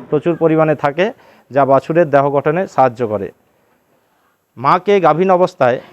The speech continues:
যে সমস্ত খাবার দেওয়া হয় তার উপর নির্ভর করে এই কলোস্ট্রাম মিল্কে বিভিন্ন রকম ভিটামিনের উপস্থিতি লক্ষ্য করা যায়। তার মধ্যে রাইবোফ্লেভিন, থায়ামিন এবং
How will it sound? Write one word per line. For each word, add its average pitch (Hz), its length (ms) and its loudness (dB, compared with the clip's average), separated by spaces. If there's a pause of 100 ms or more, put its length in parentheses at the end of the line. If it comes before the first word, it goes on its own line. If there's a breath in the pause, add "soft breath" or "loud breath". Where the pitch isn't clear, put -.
(100)
যে 165 100 0
সমস্ত 175 320 -4 (160)
খাবার 156 320 0
দেওয়া 160 180 2
হয় 135 160 0 (200)
তার 143 160 0
উপর 170 200 -2
নির্ভর 160 380 0
করে 160 240 2 (360)
এই 151 60 -2
কলোস্ট্রাম 165 540 0
মিল্কে 165 280 -2 (300)
বিভিন্ন 156 260 -2 (100)
রকম 165 160 0 (100)
ভিটামিনের 156 460 0
উপস্থিতি 156 400 -4
লক্ষ্য 143 340 0
করা 117 160 2
যায়। 98 200 -8 (680)
তার 143 120 0
মধ্যে 170 340 2 (320)
রাইবোফ্লেভিন, 170 640 2 (320)
থায়ামিন 165 480 0 (220)
এবং 156 120 -4